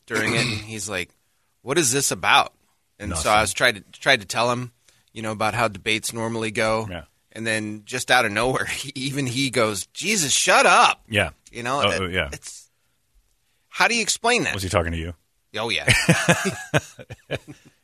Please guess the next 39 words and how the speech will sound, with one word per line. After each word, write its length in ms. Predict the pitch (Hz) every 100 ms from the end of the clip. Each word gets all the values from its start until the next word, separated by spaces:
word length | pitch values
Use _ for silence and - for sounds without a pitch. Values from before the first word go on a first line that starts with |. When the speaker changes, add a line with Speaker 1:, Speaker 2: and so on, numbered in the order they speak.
| _
Speaker 2:
Yeah, 120 | 135 160
you 160 | 120
can't. 280 | 101 160 165 _ _ _ _ _ _ _
'Cause 160 | 117 101
it's, 280 | 107 - 120
it 140 | 110
was 160 | 120 101
just 160 | 117
Speaker 1:
To 80 | 190
Speaker 2:
a 20 |
Speaker 1:
a 40 | 175
fourteen-year-old 840 | - 202 190 190 185 165 139 139
who 180 | 143 139
actually 440 | 135 151 - 143
is 120 | 131 120
showing 340 | - 143 135
interest 380 | 127 135 127 -
in, 160 | 117 107
'cause 200 | - 127
he 80 | 143
wants 280 | 147 147 -
to 60 | 131
know, 160 | 156
'cause 180 | 151 117
it's 120 | 120 -
all 280 | - 156
anybody's 380 | 156 156 143 143
talking 320 | - - -
about. 280 | 92 80 64 - _ _ _ _ _
Speaker 2:
Yeah. 60 | 82
It's 160 | -
the, 320 | - 87 78 76 _ _ _ _
it's 220 | 85 78
the 100 | -
current 420 | - - 110 95 87
event. 480 | 76 90 85 - - _ _
Speaker 1:
Yeah. 100 | 92
Speaker 2:
It's 100 | 82
awful. 380 | 71 71 69 73